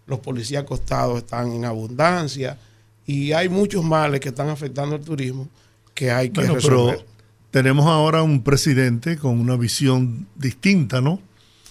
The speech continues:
Speaker 2: Que ha puesto especial interés en el desarrollo de la región sur del país,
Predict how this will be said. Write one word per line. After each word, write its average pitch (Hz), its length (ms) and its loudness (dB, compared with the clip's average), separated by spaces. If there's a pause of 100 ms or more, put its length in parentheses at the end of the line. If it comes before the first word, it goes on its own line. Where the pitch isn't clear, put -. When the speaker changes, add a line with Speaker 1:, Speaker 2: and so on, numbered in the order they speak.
(320)
Speaker 2:
Que 135 100 6
ha 120 100 6
puesto 139 560 2
especial 143 480 2
interés 135 600 0 (400)
en 127 140 2
el 120 100 0
desarrollo 139 1000 0
de 127 240 0
la 113 120 0
región 123 420 -2
sur 139 260 0
del 127 160 0
país, 131 460 -4